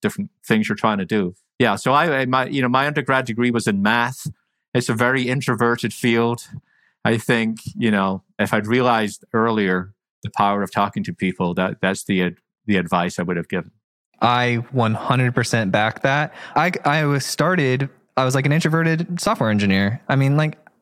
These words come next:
Speaker 2: I was a quiet leader. And I'd say the, the one thing that changed my life the most was after I got to, like, a hundred, hundred and twenty conversations. It's hard to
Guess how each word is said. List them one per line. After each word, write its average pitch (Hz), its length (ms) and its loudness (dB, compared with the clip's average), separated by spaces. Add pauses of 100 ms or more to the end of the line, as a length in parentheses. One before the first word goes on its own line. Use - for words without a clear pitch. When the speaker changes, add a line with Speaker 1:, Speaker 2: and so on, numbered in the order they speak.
Speaker 2:
I 180 100 2
was 196 140 2
a 156 40 2
quiet 151 400 0
leader. 113 380 0 (520)
And 127 640 0
I'd 139 220 0
say 151 300 2
the, 123 460 0 (340)
the 143 120 2
one 147 300 2
thing 165 220 2
that 143 100 0
changed 139 260 2
my 135 120 2
life 127 320 0
the 123 80 2
most 123 340 2
was 113 240 0
after 123 380 0
I 117 80 0
got 117 280 0
to, - 80 -4
like, 117 220 2
a 110 40 0
hundred, 120 500 2
hundred 120 320 0
and 117 100 0
twenty 117 260 0
conversations. 120 800 0 (440)
It's - 140 -4
hard 170 320 2
to 135 220 0